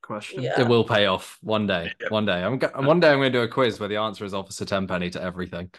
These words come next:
Speaker 1: I cannot wait.
Speaker 3: <laughs>
Speaker 1: I will then
Speaker 2: Don't let Tom
Speaker 1: answer
Speaker 2: play that
Speaker 1: something
Speaker 2: week, though,
Speaker 1: else
Speaker 2: 'cause his
Speaker 1: purposely the entire time,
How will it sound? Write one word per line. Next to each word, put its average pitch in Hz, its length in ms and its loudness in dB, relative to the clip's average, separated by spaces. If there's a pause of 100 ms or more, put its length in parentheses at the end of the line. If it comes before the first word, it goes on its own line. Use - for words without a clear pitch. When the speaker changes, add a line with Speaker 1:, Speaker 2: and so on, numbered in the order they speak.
(1080)
Speaker 1:
I 127 240 -2 (100)
cannot 175 340 -2
wait. - 260 -4 (400)
Speaker 3:
<laughs> - 400 -8 (840)
Speaker 1:
I 160 140 0
will 147 220 2
then 175 240 4
Speaker 2:
Don't 143 100 0
let - 60 0
Tom 147 140 2
Speaker 1:
answer 269 340 4
Speaker 2:
play 214 160 4
that 202 100 2
Speaker 1:
something 190 200 2
Speaker 2:
week, 147 80 0
though, 143 160 6
Speaker 1:
else 131 140 4
Speaker 2:
'cause - 140 0
his 214 180 6
Speaker 1:
purposely 131 460 -4
the 120 100 -4
entire 117 360 -4
time, 120 420 -4